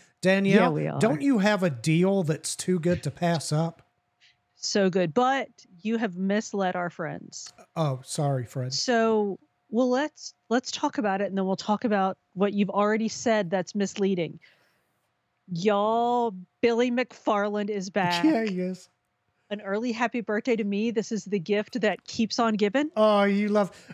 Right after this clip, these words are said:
Speaker 1: you love a good Billy McFarland story.
Speaker 2: Dude,
Speaker 1: Remind,
Speaker 2: I,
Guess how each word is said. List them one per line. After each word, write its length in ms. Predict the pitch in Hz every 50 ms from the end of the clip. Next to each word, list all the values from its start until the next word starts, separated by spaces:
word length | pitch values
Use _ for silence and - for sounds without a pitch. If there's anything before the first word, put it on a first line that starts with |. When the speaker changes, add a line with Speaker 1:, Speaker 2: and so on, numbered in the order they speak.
| - - - -
Speaker 1:
you 240 | 208 208 208 247 247
love 260 | 226 214 208 208 180
a 60 | 185
good 260 | 156 147 170 165 135
Billy 280 | - 175 165 165 165 160
McFarland 580 | 160 160 - - - 185 170 170 165 160 160 -
story. 340 | - - - 170 330 359
Speaker 2:
Dude, 300 | 359 349 339 285 233 -
Speaker 1:
Remind, 480 | 202 214 226 240 254 320 330 339 349
Speaker 2:
I, 20 | -